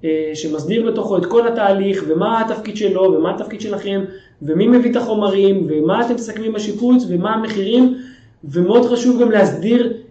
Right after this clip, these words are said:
מחירים ל-, לתוספות. אם אתם רוצים להוסיף שקע, מה העלות? אם אתם רוצים להוסיף נקודת אינסטלציה, מה העלות? והדברים האלה חשוב מאוד שתדעו ותתמחרו אותם מראש ושיהיו כתובים,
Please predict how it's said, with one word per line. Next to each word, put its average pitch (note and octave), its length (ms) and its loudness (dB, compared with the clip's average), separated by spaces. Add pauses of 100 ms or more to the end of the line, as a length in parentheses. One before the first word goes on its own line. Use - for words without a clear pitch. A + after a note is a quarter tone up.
מחירים G#3 480 2
ל-, G#3+ 480 0
לתוספות. F#3+ 760 0 (220)
אם A3+ 120 -2
אתם A3+ 120 2
רוצים G#3 260 2
להוסיף G#3+ 320 -4
שקע, B3+ 360 2
מה G3 240 2
העלות? A3+ 400 6 (280)
אם G3+ 100 -2
אתם G#3+ 100 0
רוצים G#3+ 220 2
להוסיף A3+ 240 -2
נקודת G#3 280 0
אינסטלציה, B3 560 2
מה F#3+ 200 2
העלות? A3+ 320 6 (400)
והדברים G3+ 380 4
האלה B3+ 160 6
חשוב A#3 340 0
מאוד A#3+ 140 0
שתדעו A3 460 0
ותתמחרו F#3+ 600 -2
אותם A3 180 0
מראש F#3+ 340 0
ושיהיו F#3 380 -2
כתובים, A#3 600 2